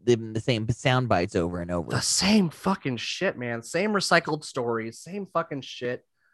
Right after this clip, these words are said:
Speaker 2: I, you know, I don't, ugh. Now, mind you, I'm fresh from watching this. I literally was watching this right before we started recording,
Speaker 1: Mm-hmm.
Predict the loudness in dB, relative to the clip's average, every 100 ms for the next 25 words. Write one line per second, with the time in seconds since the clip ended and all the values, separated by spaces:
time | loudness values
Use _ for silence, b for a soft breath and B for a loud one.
0 | _ _ _ _ -4 2 2 2 4 4
1 | 6 6 4 6 4 4 2 B B -20
2 | _ _ _ _ _ 4 8 10 10 8
3 | 4 B B 6 6 8 8 8 4 -4
4 | 4 6 8 8 6 0 -4 -6 -10 -12
5 | B B 8 10 10 10 10 8 8 6
6 | 6 2 2 -2 2 6 6 4 4 4
7 | 4 4 4 4 2 4 4 2 -4 B
8 | B 0 0